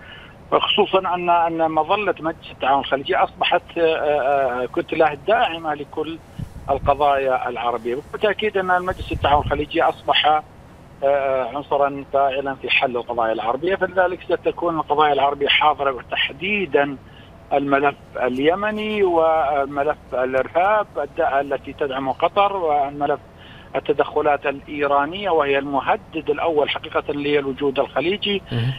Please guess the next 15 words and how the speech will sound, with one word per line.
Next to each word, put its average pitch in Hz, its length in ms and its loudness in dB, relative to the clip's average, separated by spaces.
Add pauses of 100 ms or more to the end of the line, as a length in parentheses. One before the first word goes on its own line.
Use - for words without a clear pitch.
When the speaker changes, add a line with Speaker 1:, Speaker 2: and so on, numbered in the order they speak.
(100)
Speaker 1:
إضافة 214 420 2
إلى 202 460 0
الدعم 196 440 -2
الاقتصادي 165 1000 -2
البيني 170 560 0
بين 143 240 0
دول 139 200 0
مجلس 135 220 -8
التعاون 135 320 0
الخليجي، 226 260 -6
ومن 262 120 -2
ثم 220 200 0
الدعم 214 240 0
الاقتصادي 185 580 -2
الخليجي 175 640 -2